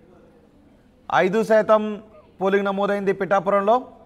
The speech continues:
గుంటూరు వెస్ట్లో మూడు శాతం పోలింగ్ నమోదైంది. పోలింగ్ కేంద్రాల దగ్గరికి భారీగా తరలి వస్తున్నారు. పోలింగ్ ప్రారంభం దగ్గర మనం నారా లోకేష్ ఆర్టీవీ స్క్రీన్ పైన చూడొచ్చు. ఓటు హక్కును వినియోగించుకున్న తర్వాత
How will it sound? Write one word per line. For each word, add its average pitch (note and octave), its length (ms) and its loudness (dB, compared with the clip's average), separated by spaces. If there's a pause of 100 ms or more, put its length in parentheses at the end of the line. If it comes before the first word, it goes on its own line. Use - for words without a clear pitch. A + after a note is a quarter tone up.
(640)
గుంటూరు F#3 320 0
వెస్ట్లో G3 280 -2
మూడు G3 240 -2
శాతం G3 320 -2
పోలింగ్ F#3+ 280 -4
నమోదైంది. G3 580 -2 (1500)
పోలింగ్ F#3 260 2
కేంద్రాల F#3 440 0
దగ్గరికి F3 560 0 (380)
భారీగా F#3 400 6
తరలి F3+ 300 2
వస్తున్నారు. F#3+ 480 2 (680)
పోలింగ్ A#3 480 4
ప్రారంభం G#3+ 520 6
దగ్గర G3+ 220 0
మనం G3+ 380 0
నారా G#3 220 8
లోకేష్ A3+ 460 2
ఆర్టీవీ A3 280 4
స్క్రీన్ G3+ 280 -6
పైన A3 100 0
చూడొచ్చు. A3 640 -2 (760)
ఓటు G#3+ 200 2
హక్కును A3+ 200 0
వినియోగించుకున్న G#3 640 -4
తర్వాత G3+ 600 2